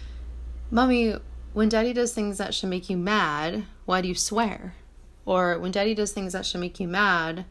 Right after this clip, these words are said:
why do you tell me that you hate him?" Or, "Why do you tell me," like, but he didn't. He said, "Why do you laugh?" And I, like, I felt like, I'm trying not to cry right now, like, I felt like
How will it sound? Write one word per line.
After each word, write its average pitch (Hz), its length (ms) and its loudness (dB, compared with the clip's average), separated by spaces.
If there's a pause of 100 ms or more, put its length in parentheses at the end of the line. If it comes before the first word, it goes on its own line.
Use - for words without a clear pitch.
(720)
why 196 240 4
do 208 60 4
you 202 640 0 (960)
tell 202 220 4
me 196 180 0
that 170 220 0
you 185 120 -2
hate 190 280 -2
him?" 170 180 -4
Or, 160 120 -2
"Why 175 220 2
do 185 60 -2
you 185 140 -2
tell 180 240 -2
me," 175 440 -2
like, 196 200 -6 (400)
but 214 100 -6
he 233 100 2
didn't. 247 560 2
He 214 160 2
said, 214 200 -2
"Why 220 220 0
do 254 60 0
you 254 120 0
laugh?" 226 800 0 (600)
And 294 200 2
I, 269 100 6
like, 262 260 2
I 285 80 0
felt - 320 -4
like, 330 420 0 (100)
I'm 226 100 4
trying 240 220 2
not 254 160 0
to - 80 -6
cry 208 140 0
right 185 80 -4
now, 226 220 2
like, 185 180 -2
I 233 140 2
felt 254 240 0
like 311 300 2